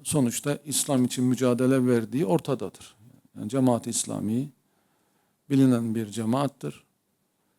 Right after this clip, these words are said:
Şahıs olarak kendisini tanımasak da o cemaatte bir yetkili insan elbette kalbini Allah bilir ama biz zahirine göre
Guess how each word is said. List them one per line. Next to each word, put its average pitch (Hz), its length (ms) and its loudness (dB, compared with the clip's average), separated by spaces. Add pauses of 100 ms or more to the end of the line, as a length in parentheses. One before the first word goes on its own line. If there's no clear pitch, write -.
Şahıs 151 380 2
olarak 131 320 0
kendisini 120 480 0
tanımasak 131 640 0
da 151 160 -6 (1040)
o 156 120 0
cemaatte 127 640 0
bir 131 120 0
yetkili 127 500 0
insan 131 500 -2 (1120)
elbette 123 640 -2 (640)
kalbini 135 340 2
Allah 127 340 2
bilir 113 180 -6
ama 170 300 0 (560)
biz 151 160 -6
zahirine 135 640 6
göre 110 400 -6